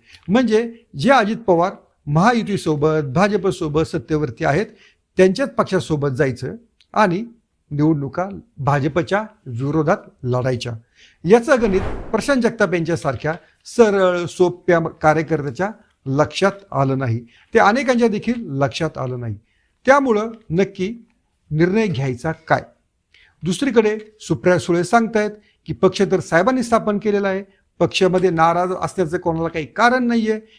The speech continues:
हे काही घर नाहीये तुम्ही नाराज असायला." इतका प्रोफेशनल सल्ला आल्यानंतर प्रशांत जगतापांनी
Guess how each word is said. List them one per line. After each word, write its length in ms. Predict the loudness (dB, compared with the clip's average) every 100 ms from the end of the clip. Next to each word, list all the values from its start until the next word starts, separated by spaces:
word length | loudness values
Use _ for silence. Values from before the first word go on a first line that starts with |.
| _
हे 100 | 2
काही 220 | 4 2 2
घर 260 | 4 4
नाहीये 300 | 4 2 0
तुम्ही 240 | 0 0 2
नाराज 320 | 2 0 -2
असायला." 420 | -2 -4 -4 -6 -8 _ -8
इतका 280 | -6 4 2
प्रोफेशनल 460 | 4 -2 0 0
सल्ला 280 | 0 0 0
आल्यानंतर 540 | 2 2 0 -2 -4 -6 -8 _ -6
प्रशांत 300 | -4 0 0
जगतापांनी 600 | -2 -4 -6 -4 -4 -2